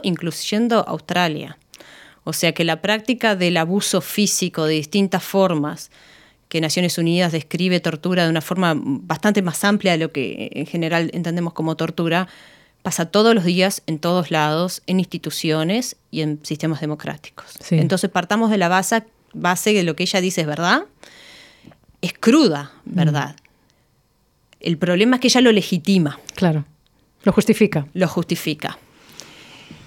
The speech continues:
Speaker 1: Entonces, ahora, cuando dice que es el único mecanismo para quebrar a la gente,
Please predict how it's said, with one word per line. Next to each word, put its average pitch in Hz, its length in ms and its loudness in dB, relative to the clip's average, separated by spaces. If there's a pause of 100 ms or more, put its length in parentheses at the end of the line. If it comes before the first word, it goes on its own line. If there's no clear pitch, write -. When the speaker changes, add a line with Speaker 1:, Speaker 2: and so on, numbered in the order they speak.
Speaker 1:
Entonces, 185 960 2
ahora, 170 500 2
cuando 170 240 4
dice 190 320 2
que 180 160 4
es 180 160 0
el 175 160 4
único 180 600 4
mecanismo 170 840 0
para 165 300 0
quebrar 165 380 0
a 175 60 2
la 156 100 0
gente, 196 580 2